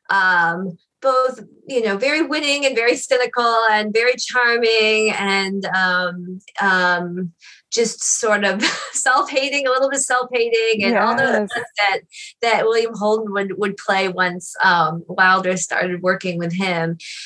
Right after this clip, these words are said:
Speaker 1: Um, but it's sort of a triangle between them. And it's, um, I just love how, one, number one, I love how Jean Arthur and Marlene Dietrich are both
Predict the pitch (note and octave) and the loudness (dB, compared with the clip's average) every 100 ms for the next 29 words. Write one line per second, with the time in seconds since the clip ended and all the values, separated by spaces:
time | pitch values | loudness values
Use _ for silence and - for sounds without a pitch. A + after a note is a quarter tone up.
0 | - - G3 F#3 F3+ F3+ G3+ G3+ G3 A3 | -10 0 2 4 2 2 0 0 -2 -2
1 | A3 A3 F#3+ F#3 F#3 F3+ F3+ F#3 G#3 F#3+ | -2 0 2 2 2 0 0 -2 -2 -2
2 | F#3 F3+ F3+ F3 F3 F3 E3+ - - F#3 | 0 0 0 -2 0 -2 -4 -8 -2 0
3 | F3 E3 E3+ - - - - _ - A3 | 2 0 -6 -10 -20 -20 -20 _ 0 0
4 | G#3+ C4+ A#3 G#3+ G3+ G3+ G3+ G3+ F3+ F3 | 2 0 -2 0 2 2 -2 -6 2 4
5 | E3 E3 E3 E3+ - - A#3+ D#4+ C4+ D#4 | 4 2 0 -6 -12 0 2 2 2 2
6 | C#4+ E4+ G4+ D4+ B3 A3 A3 G#3 F#3 F3+ | 2 2 2 2 2 0 2 2 2 -2
7 | - G#3+ B3 A#3+ B3 A#3+ A3+ G#3 G#3 G#3 | -10 -6 0 2 2 0 -2 0 2 2
8 | G#3 G3+ G3+ G3+ G3 F#3+ F#3+ - A#3+ | 0 -2 -2 -4 -2 -4 -2 0 2